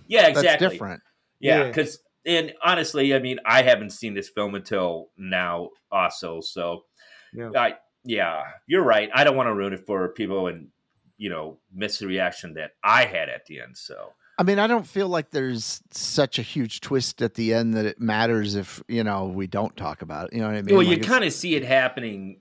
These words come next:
Speaker 1: and when it does happen,
Speaker 3: It
Speaker 1: I'm
Speaker 3: makes
Speaker 1: just,
Speaker 3: sense.
Speaker 1: I, I was like, "Well, you, you gotta be fucking kidding me." I thought it was poor writing, like, how it, how it happened, how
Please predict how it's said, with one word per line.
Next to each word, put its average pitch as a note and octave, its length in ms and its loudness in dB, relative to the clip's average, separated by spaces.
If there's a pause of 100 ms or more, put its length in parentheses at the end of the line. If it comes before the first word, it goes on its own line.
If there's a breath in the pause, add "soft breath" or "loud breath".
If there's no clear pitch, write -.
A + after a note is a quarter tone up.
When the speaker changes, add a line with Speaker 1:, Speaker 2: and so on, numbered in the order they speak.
Speaker 1:
and A2+ 240 -6 (200)
when D#3+ 180 -2
it C#3 160 -2
does C#3+ 300 4
happen, G#2 440 -2
Speaker 3:
It F3 80 0
Speaker 1:
I'm E3 60 2
Speaker 3:
makes F3+ 220 4
Speaker 1:
just, - 40 -6
Speaker 3:
sense. C3+ 200 2 (100)
Speaker 1:
I, A#2+ 180 -2 (100)
I D3 40 10
was C3+ 240 2
like, A#2 380 -2
"Well, C3 260 0
you, C#3+ 300 -10
you E3 140 -6
gotta B2+ 220 4
be F#2 140 -10
fucking G#2+ 460 -2
kidding B2+ 260 -2
me." F2+ 140 -6
I F2+ 80 -2
thought G#2+ 160 -2
it F2+ 80 -4
was F2 140 -12
poor G#2+ 280 -2
writing, F#2+ 440 -2
like, D#2 180 -8
how G2 280 -2
it, F2 140 -10 (200)
how G#2 260 -2
it F2+ 100 -8
happened, A#2 720 -4 (720 soft breath)
how A2 480 2